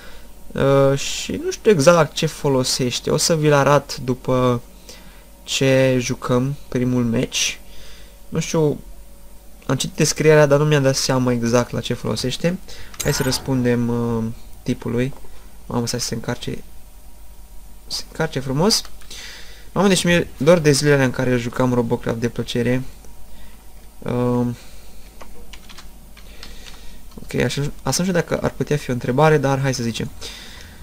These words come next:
Dar arată destul de ciudat robotul, culorile sunt infernale și chiar și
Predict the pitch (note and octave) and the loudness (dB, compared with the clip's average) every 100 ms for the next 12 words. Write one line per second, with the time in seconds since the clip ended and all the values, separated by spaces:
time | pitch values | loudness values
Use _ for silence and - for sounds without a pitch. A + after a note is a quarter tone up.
0 | - - C#3 F3 - D#3+ - D#3 - C#3 | -10 2 6 6 6 2 8 8 8 6
1 | C#3 C#3 B2+ C#3+ D3+ C3+ C3 B2+ B2+ D3 | 6 6 6 8 6 6 4 4 6 8
2 | D#3+ D3 - C#3 C3+ B2+ - - - - | 8 6 4 0 0 0 -4 -6 -4 -2
3 | B2+ C3+ B2+ B2+ C3+ D#3+ F#3 - - - | 0 2 2 4 4 4 2 -4 -8 -12
4 | - - - - C#3+ C#3 C#3+ C3+ C3 - | -14 -10 -6 -2 0 2 2 2 -2 -10
5 | - - - - - - - - - - | -16 -14 -14 -12 -12 -12 -12 -14 -16 -18
6 | - - - - - G#3+ G#3+ - A3 A3+ | -18 -16 -16 2 6 8 6 6 6 6
7 | A3+ | 4